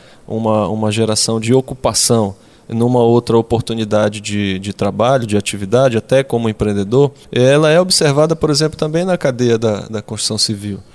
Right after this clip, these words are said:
É, no ano de dois mil e quinze e dezesseis, a gente pode observar aqui no serviço de obras, obras de alvenaria.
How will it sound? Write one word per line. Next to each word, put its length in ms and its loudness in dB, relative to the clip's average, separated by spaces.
É, 380 0
no 160 0
ano 240 2
de 100 -6
dois 220 0
mil 140 -2
e 40 -8
quinze 380 -2
e 40 -6
dezesseis, 600 -2
a 60 -4
gente 180 -6
pode 240 -2
observar 520 0
aqui 380 -6
no 120 -10
serviço 760 -4
de 180 -6
obras, 840 0
obras 360 2
de 60 2
alvenaria. 640 0